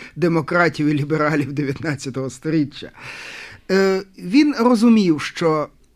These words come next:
е, людство, попри всі соціалістичні тео-, теорії, які тоді були вже модні, людство не складається головно з класів. Головною одиницею людського,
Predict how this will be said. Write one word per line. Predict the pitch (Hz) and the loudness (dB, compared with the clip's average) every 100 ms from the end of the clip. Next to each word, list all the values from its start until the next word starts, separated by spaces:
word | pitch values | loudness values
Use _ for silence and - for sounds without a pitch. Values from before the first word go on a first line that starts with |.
| - | -6
е, | 160 156 156 147 _ _ _ _ _ _ _ _ | -4 -2 -2 -6 _ _ _ _ _ _ _ _
людство, | 190 240 302 - - 160 127 - _ _ _ _ _ | 0 2 2 -2 -4 -2 -2 -8 _ _ _ _ _
попри | - 175 170 | -6 -4 -4
всі | 156 226 | -4 -4
соціалістичні | - 165 165 156 139 185 - 143 | -2 -4 -2 -4 -4 -8 -6 -6
тео-, | 151 165 180 | -2 -2 -2
теорії, | - 165 185 170 | -2 0 2 2
які | 151 143 151 | 0 -2 -4
тоді | 135 143 | -2 -2
були | 139 143 | -2 -2
вже | 135 135 | -2 -2
модні, | 131 120 107 104 101 - - - - | -4 -4 -8 -14 -16 -20 -20 -8 2
людство | 285 - 294 285 | 2 2 2 4
не | 285 | 4
складається | 269 - 254 226 240 226 - 175 | 2 2 4 6 6 4 2 0
головно | 160 185 170 165 165 | 0 0 0 0 -4
з | |
класів. | - 165 165 123 - 95 92 _ _ _ _ | -4 -2 -2 -2 -8 -14 -18 _ _ _ _
Головною | 131 170 180 214 269 247 160 147 - - | -8 -4 -2 0 0 0 -2 -4 -12 -10
одиницею | 156 156 180 233 233 147 127 110 107 123 | -4 -2 0 0 -2 -4 -4 -6 -12 -6
людського, | 135 175 - - 135 131 | -4 -4 -6 -10 -10 -10